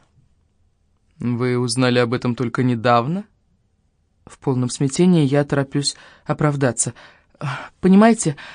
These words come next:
бабушка никогда об этом не упоминала». «Вас воспитывали в другой религии». Это не вопрос, а утверждение. Я изумлённо смотрю на него.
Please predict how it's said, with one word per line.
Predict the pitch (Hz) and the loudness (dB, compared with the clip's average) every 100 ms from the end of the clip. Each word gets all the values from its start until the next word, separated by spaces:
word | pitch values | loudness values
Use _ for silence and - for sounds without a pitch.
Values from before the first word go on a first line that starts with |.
| - _ - - | -20 _ -20 -8
бабушка | 175 196 202 - | 2 4 4 6
никогда | 226 233 220 262 | 6 6 4 6
об | 180 | 6
этом | 165 160 | 4 4
не | 175 | 2
упоминала». | 180 220 240 214 131 123 _ _ _ _ _ _ _ _ _ _ _ _ _ _ _ _ _ _ _ - | 2 4 6 6 6 2 _ _ _ _ _ _ _ _ _ _ _ _ _ _ _ _ _ _ _ -6
«Вас | 127 156 226 - | 0 0 0 0
воспитывали | 214 202 - 208 214 208 202 | 0 0 -4 0 2 2 2
в | 185 | 2
другой | 170 185 160 165 180 | 2 0 0 2 4
религии». | 180 175 156 120 82 - 87 67 - _ _ _ _ _ _ _ _ _ _ _ _ 139 | 4 2 2 0 -4 -8 -8 -8 -14 _ _ _ _ _ _ _ _ _ _ _ _ -8
Это | 135 131 | -4 -2
не | 131 | -2
вопрос, | 143 - 160 127 | -2 -2 -2 -2
а | |
утверждение. | 120 135 127 110 - - - _ _ _ _ _ _ _ _ | -2 -4 -6 -8 -10 -14 -18 _ _ _ _ _ _ _ _
Я | 151 139 139 | -2 0 0
изумлённо | 131 147 147 151 | 2 0 0 0
смотрю | - 175 - 127 | -2 -6 -2 0
на | |
него. | 127 123 127 | 0 0 -2